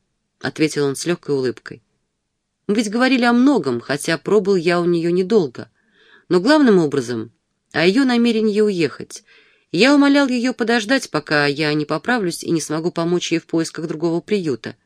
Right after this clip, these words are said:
Но обо мне она больше ничего не говорила?» «О вас она не говорила почти ничего. Я бы не стал поддерживать такой разговор,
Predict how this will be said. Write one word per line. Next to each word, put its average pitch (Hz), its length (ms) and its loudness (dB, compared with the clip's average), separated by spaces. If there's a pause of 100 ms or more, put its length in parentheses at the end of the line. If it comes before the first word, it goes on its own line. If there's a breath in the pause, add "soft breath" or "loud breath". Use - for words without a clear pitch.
(520 soft breath)
Но 202 180 6
обо 226 300 2
мне 247 240 6
она 180 160 4
больше 190 280 2
ничего 254 340 0
не 269 100 4
говорила?» 131 580 0 (1500)
«О 214 140 2
вас 311 220 2
она 285 120 4
не 277 100 4
говорила 247 440 0
почти - 360 -4
ничего. 180 480 -2 (640 loud breath)
Я 277 120 4
бы 294 80 6
не 311 140 10
стал 294 320 4
поддерживать 160 640 0
такой 165 260 -2
разговор, 139 540 -2